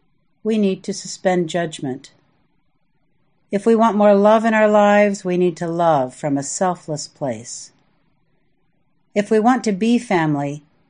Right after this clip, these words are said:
we need to be accepting and inclusive of our whole family in spite of how they may differ from us. And in reality, within our Quaker family,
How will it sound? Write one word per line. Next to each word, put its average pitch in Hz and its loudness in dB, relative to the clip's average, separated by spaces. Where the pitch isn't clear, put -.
we 214 -2
need 233 0
to 240 -16
be 240 2
accepting 226 -2
and 165 -4
inclusive 170 -4
of 165 -4
our 170 0
whole 214 -4
family 143 -4
in 190 -6
spite 220 -2
of 196 -2
how 160 -2
they 151 -2
may 143 -4
differ 147 -8
from 135 -6
us. 117 -10
And 214 0
in 220 2
reality, 214 4
within 185 -2
our 190 0
Quaker 277 -6
family, 151 -4